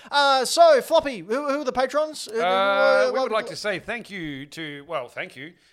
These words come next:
Speaker 2: to all the people that are down the bottom there that are
Speaker 1: Yep.
Speaker 2: scrolling along.
Speaker 1: Yep, yep, yep.
Speaker 2: Thank you all you guys for your contributions. I was about to say contributions
Speaker 1: Yeah, we're
Speaker 2: as well.
Speaker 1: both.
Speaker 2: But, uh, we would like to say a special thank you to Ash Knight, uh, Karen Knight, Dylan the Villain,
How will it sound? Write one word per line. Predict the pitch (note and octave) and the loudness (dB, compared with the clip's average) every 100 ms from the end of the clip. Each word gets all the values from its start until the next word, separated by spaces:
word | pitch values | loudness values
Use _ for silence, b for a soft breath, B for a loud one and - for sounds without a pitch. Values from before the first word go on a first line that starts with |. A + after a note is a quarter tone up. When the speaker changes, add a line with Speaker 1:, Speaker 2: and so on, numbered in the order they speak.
| _ | _
Speaker 2:
to | D#3 | -12
all | D3+ G#3 | -8 -6
the | E3 | -6
people | E3+ D3 D3+ | -10 -10 -10
that | C#3+ | -10
are | |
down | C3+ C3 | -10 -10
the | A#2 | -10
bottom | A#2 A#2 A#2+ | -16 -16 -14
there | B2+ | -16
that | E3 | -12
are | - | -10
Speaker 1:
Yep. | A3 | -10
Speaker 2:
scrolling | C#3 B2+ A#2+ | -10 -12 -14
along. | A2+ A#2 F3+ A#3 | -16 -16 -18 -10
Speaker 1:
Yep, | F#3+ - _ | -8 -10 _
yep, | F#3+ G#3 | -16 -14
yep. | F#3+ - | -18 -14
Speaker 2:
Thank | D#3 C#3 | -12 -10
you | |
all | C#3+ C#3+ | -12 -12
you | C3+ | -14
guys | C3+ C#3 C#3+ - | -8 -6 -6 -10
for | C#3 | -12
your | C3+ | -12
contributions. | B2+ C#3+ C3+ B2+ D#3 G3 A#3 | -12 -14 -14 -14 -12 -12 -12
I | C3 | -14
was | A2+ | -16
about | G3+ G3 | -18 -18
to | - | -16
say | C3+ | -16
contributions | - A#2 - C3+ A2 - A2 - _ _ | -18 -20 -18 -20 -20 -20 -20 -20 _ _
Speaker 1:
Yeah, | F#3+ | -6
we're | F3 D#3 - F3 | -4 -6 -12 -20
Speaker 2:
as | D#3 | -6
well. | F3 | -4
Speaker 1:
both. | D#3 - b _ | -4 -6 b _
Speaker 2:
But, | F#3+ | 2
uh, | G3+ | 2
we | G3 | 0
would | G#3 | -2
like | A#3 A#3+ | -2 -4
to | |
say | - G#3+ | -6 -6
a | G3+ | -6
special | - E3 F3 | -8 -10 -10
thank | F3+ F#3 F#3+ | -12 -12 -16
you | G3+ | -18
to | E3+ E3 D#3 - | -14 -12 -10 -8
Ash | G#3 - | -6 -6
Knight, | D3+ F3 - - _ b b b | -6 -8 -10 -20 _ b b b
uh, | D3+ D3+ D3+ | -6 -4 -4
Karen | G#3 A3+ E3+ | -6 -6 -4
Knight, | E3+ G#3 A#2 - | -6 -6 -12 -6
Dylan | A#3+ C#4+ G#3+ | -4 -4 -6
the | |
Villain, | B2+ C#3+ C#3+ F3 | -8 -8 -8 -12